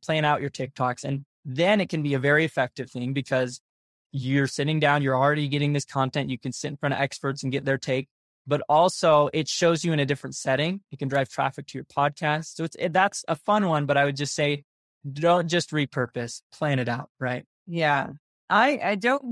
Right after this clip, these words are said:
Speaker 2: know that these type of videos, like, if I, I'm recording this obviously in Zoom, and I just don't think that these type of videos work that well in TikTok.
Speaker 1: Sure.
Speaker 2: I, I, that's my, my take. I'm
Speaker 1: Well,
Speaker 2: like
Speaker 1: what I'm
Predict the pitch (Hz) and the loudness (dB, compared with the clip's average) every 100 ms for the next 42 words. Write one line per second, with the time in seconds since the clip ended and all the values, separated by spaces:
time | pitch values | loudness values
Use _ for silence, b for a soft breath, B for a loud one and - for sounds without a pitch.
0 | 220 226 220 220 208 196 180 175 170 160 | 0 4 4 2 -2 -2 2 4 4 2
1 | - _ _ _ _ 156 156 214 220 226 | -2 _ _ _ _ -14 -4 -2 0 -2
2 | - 220 202 - 180 165 156 185 180 151 | -2 0 0 0 0 0 0 0 2 0
3 | 175 156 160 190 185 - - 160 175 175 | -2 -4 -2 0 0 -2 -6 -2 0 0
4 | 165 - 196 170 160 151 156 143 160 151 | 0 4 4 4 2 0 -2 0 0 0
5 | 151 170 156 147 - 185 175 156 - 185 | -4 -6 -4 -6 -2 0 0 -2 0 0
6 | 240 311 - 311 220 - 214 202 196 - | 0 -2 0 0 0 -2 -4 -2 -6 -4
7 | 196 202 226 196 170 170 202 208 175 147 | -4 -2 -2 -2 -2 0 0 -2 -4 -4
8 | 165 170 - 147 - 151 160 156 - 151 | -4 -2 -2 0 0 0 2 2 0 -6
9 | 139 - 156 - 143 - - _ _ - | -6 -4 -4 -4 -4 -4 -6 _ _ -14
10 | 123 120 _ - - _ - 151 - 202 | -14 -14 _ -8 -8 _ -14 -6 2 2
11 | 180 220 208 202 196 202 202 170 - 78 | 4 4 4 2 0 2 0 -2 -6 -14
12 | - 165 165 175 - 156 143 - 175 180 | -14 -4 0 0 0 -2 -2 -2 0 4
13 | 175 160 180 196 | 2 2 -2 -4